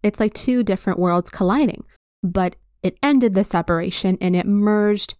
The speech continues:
those lines together, where the Beatles had their beat music and Bob had his folk music. And so you can see it more, especially on the Help album and Rubber Soul,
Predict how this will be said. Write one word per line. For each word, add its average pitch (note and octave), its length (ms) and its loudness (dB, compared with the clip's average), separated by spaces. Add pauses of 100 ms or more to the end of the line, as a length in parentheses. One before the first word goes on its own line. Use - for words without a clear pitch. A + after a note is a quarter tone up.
(140)
those F#3 300 0
lines E3+ 580 -2 (300)
together, F3 580 -4 (300)
where E3+ 480 0 (220)
the - 80 -10
Beatles A#3 520 -2 (120)
had G3+ 200 0
their F3+ 160 2
beat A#3 340 -4
music F#3 540 -2 (140)
and E3+ 400 -2
Bob F#3 240 0
had F3 220 -2
his E3+ 240 -4
folk - 360 -4
music. - 440 -6 (380)
And F3+ 140 -2
so E3+ 420 -2 (220)
you F#3+ 140 -2
can G#3 220 -2
see A3+ 380 -2
it F#3 120 -2
more, G3+ 580 0
especially F3 1040 -2 (400)
on E3+ 400 0
the D#3+ 140 -2
Help A#3 420 0
album E3+ 540 0 (400)
and F#3+ 140 0
Rubber E3+ 220 0
Soul, F3 440 0